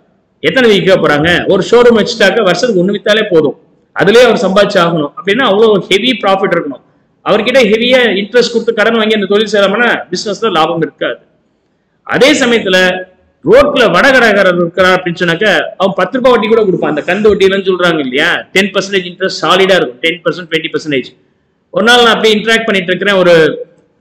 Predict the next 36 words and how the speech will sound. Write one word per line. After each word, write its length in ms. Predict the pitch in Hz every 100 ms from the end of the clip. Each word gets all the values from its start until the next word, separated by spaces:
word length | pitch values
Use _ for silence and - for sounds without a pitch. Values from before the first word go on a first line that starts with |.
| -
அ, 120 | 175
கோகனட், 560 | 165 220 220 208 185 170 151 123
டெண்டர் 240 | 202 220
கோகனட் 360 | 202 190 180 165
செல்லர், 340 | 185 180 156 -
ஒரு 160 | 165 160
லேடி, 460 | 180 170 131 - _ -
அவங்ககிட்ட 260 | 175 196
போய் 240 | 196 175 190
பேசிட்டு 220 | 190 165
இருந்தேன். 240 | 160 143 - _ _ _ _ _ _ _ _ -
ஓ-, 240 | 151 139 160
ஓகே, 280 | 160 208 151 113 - - _ _ -
so 200 | - 226
அவங்ககிட்ட 240 | 233 233
பேசிட்டு 220 | 233 220 208
இருக்கும்போது, 360 | 208 220 233 226
"எவ்வளவுங்க 460 | 202 180 226 247 214
இன்ட்ரெஸ்ட் 260 | 190 202 -
தருவீங்க?" 320 | 160 147 139
நான் 200 | 120 - _ _ -
பத்து 260 | 226 - 247
ரூபாய் 160 | 226 226
வட்டி 140 | 202 185
தம்பி 180 | 175 175
அப்படின்னாங்க. 380 | 160 156 147 131
என்னங்க 240 | - 269 240 151
பத்து 160 | -
ரூபாய் 160 | 240 247
வட்டின்றீங்க 460 | 185 185 170 156 156
அசால்ட்டா? 320 | - 175 160 165
அந்த 100 | 147
பத்து 160 | 175 214
ரூபாய் 140 | 233 226
வட்டிங்கிறது 380 | 208 202 196 190
என்னன்னா, 300 | 160 135